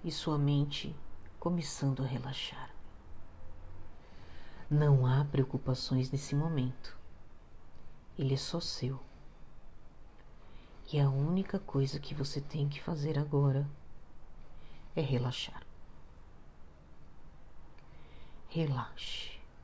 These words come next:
Inspire um ar fresco, puro,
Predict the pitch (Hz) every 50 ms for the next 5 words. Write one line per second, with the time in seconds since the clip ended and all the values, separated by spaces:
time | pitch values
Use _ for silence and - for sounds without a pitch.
0 | - - - - - - - - - - - - - - - - - - - -
1 | - - - - - - - - - - - - - - - - - - - -
2 | - - - - - - - - - - - - - - - - - - - -
3 | - - - - - 185 190 180 - - - - - 135 131 127 131 127 127 135
4 | - - - - - - - - - - - - - - - - - - - -
5 | - - - - - - - - - - - - - - - - - - 147 139
6 | 135 - - - - - - 131 131 131 - - - - - - - - - -
7 | - - - - - - - - - - - 127 127 127 127 131 139 139 -